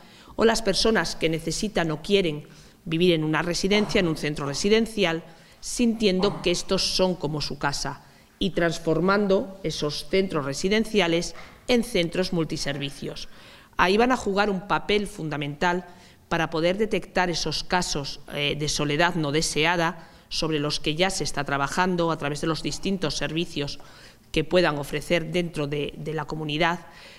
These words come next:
eh, así como también casos que estamos detectando, y es importante empezar a hablar también en estos términos de soledad cronificada, personas que están en sus casas y que no quieren salir. Ya no es simplemente el hecho de que estén solas,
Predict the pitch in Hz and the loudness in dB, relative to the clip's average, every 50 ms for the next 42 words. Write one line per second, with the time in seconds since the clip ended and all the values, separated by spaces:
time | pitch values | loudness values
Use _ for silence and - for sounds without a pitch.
0 | - - - - - 170 160 160 160 - - - 175 165 - - 208 202 226 220 | -20 -20 -12 -6 -2 2 2 2 2 2 0 -2 -2 -2 -2 -2 -2 0 2 2
1 | 214 202 - 165 165 185 190 190 208 190 196 208 202 196 - 214 175 - - - | 2 2 2 2 2 2 2 2 0 0 0 0 0 2 2 0 0 0 0 0
2 | 160 - - - 175 180 180 156 143 - 151 - 147 139 - - - 196 190 196 | 0 0 0 0 0 0 0 0 -2 -4 -4 -4 -4 -4 -4 -2 0 0 0 2
3 | 185 165 156 151 151 156 - 208 196 190 180 165 160 - 180 170 180 175 - 151 | 2 2 2 2 0 0 0 -2 -2 0 0 0 0 0 0 0 0 0 -2 -4
4 | 143 143 - 147 - - 165 170 160 156 165 165 165 160 160 151 147 156 160 165 | -4 -4 -6 -6 -4 -2 0 0 0 0 0 -2 -2 -4 -6 -6 -4 -2 -2 -2
5 | 165 160 147 - - - - - - - - - - - 151 160 156 - - 156 | -2 -4 -6 -10 -16 -20 -20 -20 -20 -20 -20 -12 -8 -6 -4 -2 -2 0 0 0
6 | - - - 170 165 170 160 156 156 160 - 175 156 - 165 160 151 156 160 170 | 0 0 0 0 2 2 2 2 0 0 0 0 2 2 2 0 2 0 0 0
7 | - - - 202 175 165 156 147 - 151 - - 165 160 151 143 139 - - - | -2 -2 -2 0 0 0 0 -2 -4 -6 -4 -2 0 0 0 0 -4 -8 -12 -18
8 | - - - - - _ _ _ _ _ _ - - - _ _ - 165 151 - | -20 -20 -20 -20 -20 _ _ _ _ _ _ -20 -20 -20 _ _ -4 -2 0 2
9 | - 185 180 185 160 165 - - - - - - 156 147 - - 175 175 196 214 | 4 4 6 6 4 2 0 -6 -10 -14 -8 -6 -4 -4 -2 0 0 2 2 2
10 | 220 - 226 202 - - - 190 185 - - 190 196 190 - - - - 190 175 | 2 2 2 0 0 2 2 2 2 2 2 2 2 0 0 -4 -6 -6 -6 -2
11 | - 180 160 165 170 175 180 190 185 185 190 185 - 180 170 160 156 147 147 - | 0 2 2 2 2 2 2 2 2 0 -2 -4 0 2 2 2 0 -2 -4 -4
12 | - - 151 139 147 143 156 - - - - _ _ - - - _ - - - | -4 -4 -4 -6 -8 -10 -12 -16 -20 -20 -20 _ _ -20 -20 -20 _ -20 -20 -10
13 | - 170 151 156 160 170 170 - - - - 180 165 160 - 170 160 170 170 170 | -6 -2 0 0 0 0 0 -2 -2 -4 -2 -4 -4 -2 0 0 2 4 2 2
14 | 165 165 - 156 160 156 151 - - 147 147 147 143 - 135 - - 170 170 180 | 0 0 -2 -2 -2 -2 -4 -4 -4 -4 -4 -6 -6 -6 -8 -6 -4 -2 -2 0
15 | - - 170 156 147 143 143 143 - - | 2 2 2 2 2 0 0 -2 -6 -12